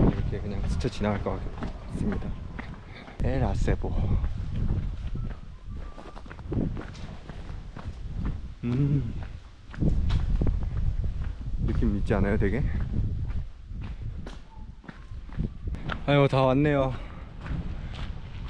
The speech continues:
하, 여기입니다. 모리나 세카.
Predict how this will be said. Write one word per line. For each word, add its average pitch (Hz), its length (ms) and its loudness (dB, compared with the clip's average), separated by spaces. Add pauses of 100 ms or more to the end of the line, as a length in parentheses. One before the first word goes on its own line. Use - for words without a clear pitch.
(320)
하, 104 440 0
여기입니다. 117 380 4 (1400)
모리나 120 720 8 (560)
세카. - 500 4